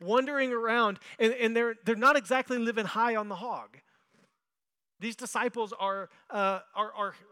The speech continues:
are probably pinching pennies, making sure they can make it through to the next meal, and they see this woman pour out months' worth of income. They're indignant.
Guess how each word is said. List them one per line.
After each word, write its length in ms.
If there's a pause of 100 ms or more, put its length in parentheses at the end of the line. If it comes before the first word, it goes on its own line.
are 80
probably 600
pinching 400
pennies, 400
making 240
sure 100
they 140
can 240 (260)
make 300
it 160
through 400
to 100
the 100
next 360
meal, 360
and 120
they 80
see 260
this 220
woman 360 (280)
pour 400
out 500 (420)
months' 840 (800)
worth 200
of 100
income. 300 (2750)
They're 120
indignant. 460